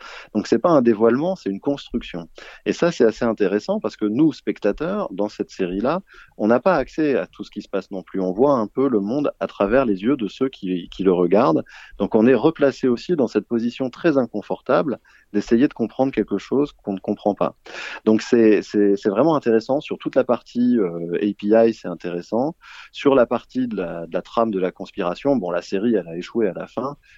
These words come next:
parce que ce qui était leur idée d'origine, c'est une sorte de complot au sein du gouvernement américain, où on comprend qu'il y a une société secrète qui mêle, euh, ce qu'on appellerait le complexe militaro-industriel d'un côté et, euh, ce que Trump appelle le deep state de l'autre, c'est-à-dire des éléments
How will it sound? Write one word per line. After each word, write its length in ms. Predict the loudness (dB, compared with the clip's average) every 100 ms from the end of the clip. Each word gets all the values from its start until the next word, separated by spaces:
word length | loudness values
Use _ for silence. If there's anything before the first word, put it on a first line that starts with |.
| -12
parce 140 | -12
que 120 | -6 -6
ce 80 |
qui 100 | 0
était 160 | 4 6
leur 180 | 4 2
idée 240 | 2 2
d'origine, 520 | 2 0 -2 0 0
c'est 180 | 0 -8
une 140 | -8 0
sorte 200 | 0 0
de 80 |
complot 720 | -6 -4 -4 0 4 6 4 0 -16 -20 -8
au 140 | -6
sein 220 | 0 2 2
du 100 | 0
gouvernement 520 | 2 2 2 2 0
américain, 520 | 0 0 -2 -2 -2
où 160 | -2 -6
on 60 |
comprend 380 | -8 -6 0 0
qu'il 160 | 0 -8
y 20 |
a 20 |
une 60 | -2
société 480 | -2 0 0 0
secrète 540 | 0 -2 0 2 2 _ _ -20 _
qui 180 | -8 -4
mêle, 520 | 2 4 4 2 -2 -10 _ _ -8
euh, 300 | -4 -4 -6
ce 80 | -8
qu'on 140 | -4
appellerait 480 | -2 0 0 2 2
le 80 | 0
complexe 400 | -6 -2 -2 -4
militaro-industriel 1120 | -8 -2 0 2 0 -2 -12 -8 0 0 0
d'un 160 | -6 -6
côté 460 | -6 -2 -2 -2 _ -20 _ 2
et, 260 | 4 4 2
euh, 180 | -6 -6
ce 80 | -6
que 140 | -8
Trump 340 | -8 0 0 2
appelle 240 | 2 2
le 140 | 2 -2
deep 180 | -4
state 300 | -2 0 2
de 100 | 2
l'autre, 380 | 4 4 2 -4
c'est-à-dire 320 | _ -2 0 0
des 220 | 0 0
éléments 340 | 0 2 0